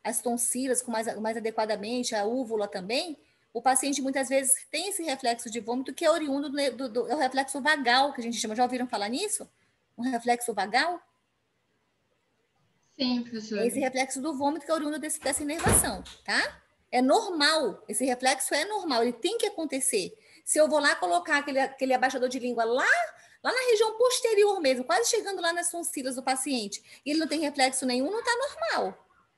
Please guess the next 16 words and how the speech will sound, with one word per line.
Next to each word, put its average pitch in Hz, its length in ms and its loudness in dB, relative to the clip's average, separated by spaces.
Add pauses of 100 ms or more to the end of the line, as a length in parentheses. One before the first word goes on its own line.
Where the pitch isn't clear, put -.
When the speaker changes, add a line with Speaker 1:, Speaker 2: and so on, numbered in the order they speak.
Speaker 1:
Porque 240 160 -2
a 285 60 8
gente, 285 200 -2
quando 330 160 -2
coloca 302 320 2
o 381 60 2
dedo 294 360 0
aqui, 277 240 -4
lá 240 100 0
na 254 120 -2
garganta, 247 440 0
não 240 100 -2
vai, 262 220 2
não 254 100 0
consegue, 254 600 0 (220)
não, 233 200 0